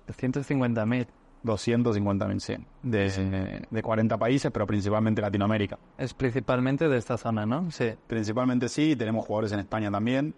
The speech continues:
Speaker 2: y, y después, bueno, tenemos agentes de todo el mundo y clubes de todo el mundo. Hoy hay ciento ochenta clubes que utilizan herramientas en distintos perfiles. Acabamos de lanzar la nueva herramienta de inteligencia que también, eh, permite que más clubes tengan un beneficio extra.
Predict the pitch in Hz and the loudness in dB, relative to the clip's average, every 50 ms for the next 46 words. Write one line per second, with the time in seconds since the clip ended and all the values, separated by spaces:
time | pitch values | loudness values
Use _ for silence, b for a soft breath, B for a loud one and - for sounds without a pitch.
0 | - 123 107 98 98 90 - 110 104 95 - 120 113 113 104 101 92 101 104 104 | -4 -2 0 0 2 2 2 0 0 0 0 2 2 2 2 0 0 0 0 0
1 | 104 - 98 - 117 110 104 107 101 101 107 113 110 120 135 156 165 156 117 107 | 0 -2 -4 -2 -2 0 0 0 0 2 2 2 2 2 2 2 2 2 0 0
2 | - 120 123 120 110 104 98 98 110 107 113 113 107 101 95 95 - - 113 110 | 0 0 2 2 2 2 2 2 2 2 2 2 2 2 0 -2 -4 -4 -2 0
3 | 107 104 104 101 98 - - 107 101 110 - 117 107 104 110 101 110 123 127 110 | 0 2 2 0 -2 -2 -2 -2 0 0 0 0 0 0 0 0 2 2 2 0
4 | - 107 98 107 107 101 107 104 104 101 104 104 110 113 107 113 101 101 98 - | 0 -2 -2 0 0 0 2 2 2 2 2 2 2 2 2 2 0 0 0 0
5 | - 107 104 90 104 107 - - 131 135 143 147 147 - - - - 110 - 110 | 0 0 0 0 0 0 0 2 2 2 2 2 0 -2 -6 -6 -4 -2 0 0
6 | 107 110 110 107 107 101 101 98 - 117 110 110 104 101 101 104 110 110 104 107 | 2 2 2 2 2 2 2 0 0 0 0 2 2 2 2 2 2 2 2 2
7 | 101 107 110 107 104 107 101 101 95 95 101 98 110 113 113 107 117 104 101 92 | 2 2 2 2 2 2 2 2 0 0 0 0 0 0 0 2 0 0 0 0
8 | 101 101 104 104 107 107 110 - - - - - 123 113 101 95 95 90 - 104 | 0 0 0 0 0 0 -2 -6 -10 -12 -8 -4 -2 -2 0 -2 -2 0 0 0
9 | 98 104 104 98 101 95 98 101 104 101 - - 110 107 104 - - 107 107 107 | 2 2 2 0 0 0 0 0 0 -2 0 0 0 2 0 0 -2 -2 -2 0
10 | 104 104 104 104 104 104 - - 107 - - 110 117 117 - - 135 139 147 | 0 0 0 0 0 0 0 -2 -2 -2 0 0 0 0 -2 -2 -2 -2 -4